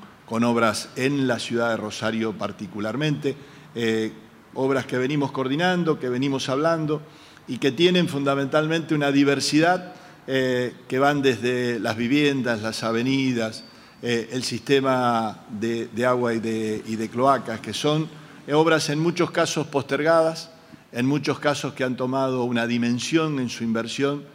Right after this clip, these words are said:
que el municipio por sí solo no puede, no puede realizarlas. Necesariamente hay que recurrir a la coordinación de recursos nacionales y provinciales para poner al día la ciudad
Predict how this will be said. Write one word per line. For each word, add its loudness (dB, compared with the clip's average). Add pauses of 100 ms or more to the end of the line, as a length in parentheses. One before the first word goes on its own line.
(220)
que -10
el -2
municipio -2
por -6
sí -10
solo -2
no -2
puede, -2
no -6
puede -4
realizarlas. -4 (360)
Necesariamente -2
hay 0
que -4
recurrir -2 (320)
a -4
la 2
coordinación -2
de 0
recursos -4
nacionales -2
y -6
provinciales -2 (380)
para 0
poner 0
al 2
día 2
la 0
ciudad -4